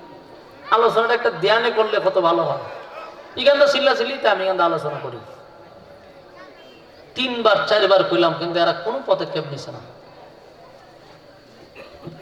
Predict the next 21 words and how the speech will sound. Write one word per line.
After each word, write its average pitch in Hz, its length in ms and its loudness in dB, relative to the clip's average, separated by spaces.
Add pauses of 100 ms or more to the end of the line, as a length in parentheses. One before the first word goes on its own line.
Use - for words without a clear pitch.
মনোযোগ 185 300 2
দিয়ে 160 120 0
শুনেন, 147 220 -6 (2250)
আল্লাহরে 277 520 6
গালি 294 240 6
দিছে, 277 300 2
একটা 247 420 2
অপরাধ 247 320 4 (100)
তো 233 80 6
হইছে। 190 340 0 (580)
তার 214 180 4 (120)
পক্ষে 277 360 2
যারা 240 240 2
নিতেছে, 240 420 -2
এরা 185 160 6
কি 220 200 -2
মনে 220 180 0
করেন 160 240 -2 (1300)
সমান 233 280 4
সমান 262 280 2
না? 285 180 2